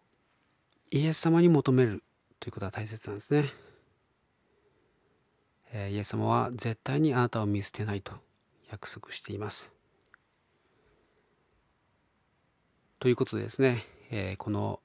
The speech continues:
一年、えー、楽しいこともたくさんあるということを、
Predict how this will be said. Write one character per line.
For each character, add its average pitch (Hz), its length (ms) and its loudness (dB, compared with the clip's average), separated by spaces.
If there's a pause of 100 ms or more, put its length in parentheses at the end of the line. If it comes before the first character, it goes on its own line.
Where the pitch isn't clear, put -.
(120)
一 - 240 -2
年、 120 260 4 (1300)
え 98 220 -10
ー、 - 100 -8
楽 135 120 4
し - 100 2
い 160 60 2
こ - 100 2
と 170 80 4
も 165 260 6 (120)
た 123 100 -2
く - 80 -6
さ 156 140 4
ん 143 180 4 (380)
あ 151 100 6
る 143 80 6
と 127 100 4
い - 20 4
う - 20 2
こ 113 100 -2
と 107 140 0
を、 101 140 -4